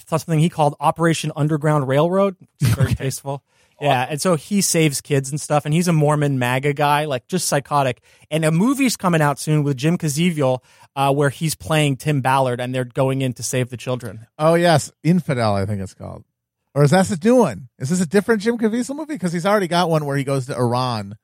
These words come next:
Speaker 1: Oh, no, this is new. Yeah, it's, it's in filming, and then he's moving
Speaker 3: Oh,
Speaker 1: on
Speaker 3: hell
Speaker 1: from
Speaker 3: yes.
Speaker 1: that to Mel Gibson, Jesus two point oh. It's gonna rule.
Speaker 2: How are they doing a sequel to the Jesus Story?
Speaker 1: Uh, Resurrection, it's called.
Speaker 2: Oh, great. <laughs> This goes back a little bit, but I, my question is, as this thing mu-,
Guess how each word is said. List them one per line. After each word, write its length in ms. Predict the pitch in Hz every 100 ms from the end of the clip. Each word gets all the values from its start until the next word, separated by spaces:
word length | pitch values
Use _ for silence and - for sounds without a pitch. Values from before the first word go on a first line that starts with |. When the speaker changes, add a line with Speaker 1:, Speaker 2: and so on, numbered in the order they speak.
| _ -
Speaker 1:
Oh, 80 |
no, 120 | 202 196
this 180 | 196 196
is 120 | 147
new. 280 | 185 180 139
Yeah, 180 | 156 131
it's, 180 | - -
it's 140 | 139
in 180 | 190 190
filming, 460 | - 196 160 135 135
and 100 | 151
then 120 | 160
he's 180 | 170 139
moving 200 | 170 175
Speaker 3:
Oh, 40 |
Speaker 1:
on 60 | 165
Speaker 3:
hell 80 | 165
Speaker 1:
from 100 | 151 127
Speaker 3:
yes. 80 |
Speaker 1:
that 180 | 156 165 -
to 120 | 165
Mel 260 | 151 165 165
Gibson, 500 | 170 151 - 151 147
Jesus 360 | 165 143 147
two 140 | - 156
point 200 | 156 139
oh. 140 | 139 120
It's 140 | 123
gonna 160 | - 143
rule. 260 | 123 117 117 - - - 240
Speaker 2:
How 100 | -
are 60 | 220
they 100 | 320
doing 200 | 311 269
a 40 | 202
sequel 440 | - 143 135 110
to 100 | 117
the 120 | 107
Jesus 340 | 107 120 107 101
Story? 400 | - 101 101 131 _ _ 147
Speaker 1:
Uh, 320 | 139 135 131
Resurrection, 540 | 170 175 160 139 - 123
it's 100 | -
called. 280 | 123 123 _ _ _ 139
Speaker 2:
Oh, 180 | 143 123
great. 240 | 127 104 _
<laughs> 60 | - - 311 - - - - - - - - - - - - - - 87
This 300 | 165 175 294
goes 160 | - 240
back 180 | 190 170
a 40 |
little 180 | 143 143
bit, 140 | 123
but 100 | 147
I, 220 | 143 170 160
my 140 | 185
question 400 | 196 262 277 208
is, 240 | 180 156 143
as 300 | 156 165 147
this 160 | 156
thing 340 | - 151 135 123
mu-, 320 | 135 139 143